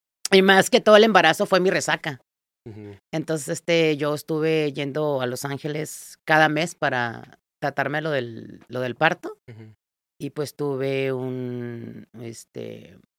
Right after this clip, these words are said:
Speaker 1: a los ocho meses se me rompió la fuente, me tuvieron que poner anestesia y me les estaba muriendo.
Speaker 2: Güey.
Speaker 1: Sí, porque yo estaba en, <clears throat> en, pues,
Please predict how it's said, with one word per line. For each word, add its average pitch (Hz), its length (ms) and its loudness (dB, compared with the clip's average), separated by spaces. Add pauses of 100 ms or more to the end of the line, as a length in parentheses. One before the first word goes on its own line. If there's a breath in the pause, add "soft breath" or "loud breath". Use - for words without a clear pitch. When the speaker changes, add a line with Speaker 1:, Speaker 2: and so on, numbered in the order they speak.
(320)
Speaker 1:
a 156 100 0
los 151 140 -2
ocho 156 200 -6
meses 147 300 -6
se 139 100 -10
me 123 120 -2
rompió 123 260 -6
la 135 120 -4
fuente, 151 840 -4
me 139 140 -8
tuvieron 139 320 -6
que 147 80 -8
poner 135 240 -4
anestesia 139 480 -6
y - 20 -8
me 139 80 -6
les 127 120 -10
estaba 135 260 -2
muriendo. 156 880 0
Speaker 2:
Güey. 143 260 -16 (260 loud breath)
Speaker 1:
Sí, 196 180 0
porque 180 280 -4
yo 180 100 0
estaba 196 260 0
en, 202 200 -2
<clears throat> 175 520 -2 (180)
en, 123 840 -10 (440)
pues, 170 220 -6